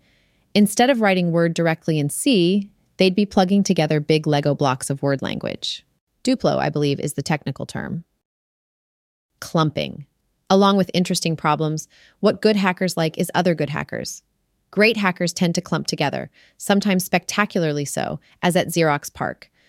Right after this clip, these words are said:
So you won't attract good hackers in linear proportion to how good an environment you create for them. The tendency to clump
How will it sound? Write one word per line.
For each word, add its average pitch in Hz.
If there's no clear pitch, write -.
So -
you 208
won't 233
attract 220
good 180
hackers 170
in 170
linear 185
proportion 175
to 165
how 175
good 175
an 175
environment 160
you 165
create -
for 160
them. 160
The 202
tendency 247
to 214
clump 233